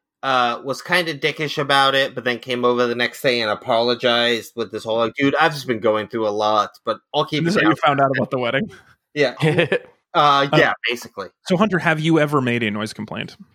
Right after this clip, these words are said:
Speaker 3: What do you think?
Speaker 2: No, I don't think you have.
Speaker 3: No, never. Never,
Speaker 2: Does
Speaker 3: ever.
Speaker 2: your, uh, your girlfriend have an issue with noise that is different from you? Does she have a different noise threshold?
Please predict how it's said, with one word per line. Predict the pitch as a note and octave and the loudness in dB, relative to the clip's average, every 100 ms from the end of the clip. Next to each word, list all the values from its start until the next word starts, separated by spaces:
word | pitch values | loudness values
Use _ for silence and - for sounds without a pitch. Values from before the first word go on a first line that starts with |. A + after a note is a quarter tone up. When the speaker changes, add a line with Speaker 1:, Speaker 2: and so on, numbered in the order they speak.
| _ | _
Speaker 3:
What | B2+ | 0
do | C3+ | 2
you | B2+ | 2
think? | A#2 G2+ F#2 - _ _ _ _ _ | 2 0 0 -4 _ _ _ _ _
Speaker 2:
No, | A#2+ G2 D2+ | -2 -2 -6
I | |
don't | G#2 G#2 | -10 -8
think | G2+ | -8
you | - | -8
have. | - - | -8 -6
Speaker 3:
No, | D2+ - - | -6 -8 -6
never. | - D#2+ C#3 E3 - | -4 -2 -6 -10 -4
Never, | F2+ E3+ | 0 4
Speaker 2:
Does | F#3 D#3+ | 2 2
Speaker 3:
ever. | A2+ | 2
Speaker 2:
your, | D3+ C#3+ C#3 C#3 C3+ C3+ - | 4 4 4 4 4 2 0
uh, | C3 A#2+ A#2 A2 G#2 | 0 2 2 2 -2
your | B2+ A#2 A2+ - _ - | 0 0 0 -4 _ -8
girlfriend | A#2 D#3+ D3 A2+ | 0 2 2 0
have | A2+ G#2+ | -2 0
an | A2 | -2
issue | A2 - A2+ | -2 0 0
with | G#2 | 0
noise | A2 G#2+ G#2 | 0 0 0
that | G#2+ | -4
is | |
different | G#2+ C#3 A2 - | -2 -2 -2 -6
from | G2 | -6
you? | |
Does | F2 | -6
she | A2+ | -2
have | A2 | -2
a | |
different | G#2+ G#2+ A2+ | 0 -4 -2
noise | A2+ A#2 | -2 0
threshold? | - B2 C#3+ C#3 | 0 0 2 0